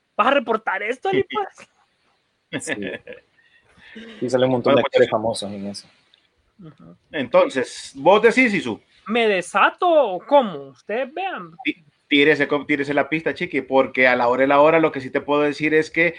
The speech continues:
Speaker 3: es el momento que tenés, ahorita andás con el hype bien arriba. ¿Qué te pareció? Bueno, ¿qué les pa-, vos ya la viste también, ¿verdad? Porque vos sí tenés Disney Plus allá también. Eh, ¿qué te, qué les pareció el, el primer capítulo de Mandalorian?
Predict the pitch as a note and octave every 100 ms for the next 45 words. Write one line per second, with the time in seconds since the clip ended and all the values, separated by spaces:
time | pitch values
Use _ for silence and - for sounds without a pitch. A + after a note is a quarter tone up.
0 | - _ B2 D3 C#3+ C#3+ D#3 D#3 D#3 D#3
1 | - _ _ D3+ D3 C#3+ C#3+ F#3 F3+ C#3
2 | C3+ D#3+ D#3+ D#3+ E3 D3 D3+ F3 D3+ E3+
3 | E3 D#3 G3 G3 F#3+ - - - _ _
4 | _ _ F#3+ G3+ F#3 F3 C#3+ C#3 - E3+
5 | E3 C3+ E3+ F#3 F#3 D3+ F3 F#3 F#3 F#3
6 | D#3+ D3+ F#3+ B2 A#2+ A2 A#2+ B2 C#3 C3+
7 | B2+ B2+ B2+ A#2+ B2 C3 B2 B2+ C#3 C3+
8 | D#3+ A2+ - _ - - - _ B2 B2+
9 | D#3+ E3 F3 F3 E3+ E3+ D3+ - D#3+ E3+
10 | F3+ F3+ - _ _ _ B2 B2 B2 C3
11 | B2 A#2+ C3+ D3 C#3+ - D3+ D3+ C#3 B2
12 | A#2 A2+ A2+ G#2 F2+